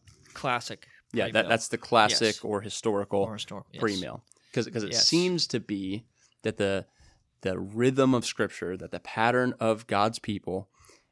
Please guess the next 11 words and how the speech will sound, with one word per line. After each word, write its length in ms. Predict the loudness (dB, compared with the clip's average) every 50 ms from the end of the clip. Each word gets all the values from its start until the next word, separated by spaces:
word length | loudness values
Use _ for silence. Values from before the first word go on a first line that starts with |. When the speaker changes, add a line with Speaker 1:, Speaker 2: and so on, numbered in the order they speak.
| _ _
Speaker 2:
is 140 | -6 -4 0
that 280 | 0 0 0 0 -2 -2
they 380 | -2 0 0 -2 -4 -6 -10 _ _ _ _ _ _ _ _ _ -20 _
go 240 | 2 4 4 4 4
through 400 | 2 -4 -6 -2 -2 -2 -2 -2
and 140 | -6 -8 -8
endure 640 | -8 -8 -10 -10 _ -8 -6 -2 0 0 0 0 0
suffering. 580 | -2 -4 -4 -6 -6 -14 -18 -18 -20 -20 -20 _ _ _ _ _ _ _ _ _
Speaker 1:
Yes. 380 | -12 -10 -10 -10 -12 -12 -12 -16 _ _ _ _ _ _ _ _ _ -4
Speaker 2:
And 240 | -4 -2 -2 -2
so 380 | -2 0 2 2 2 0 -2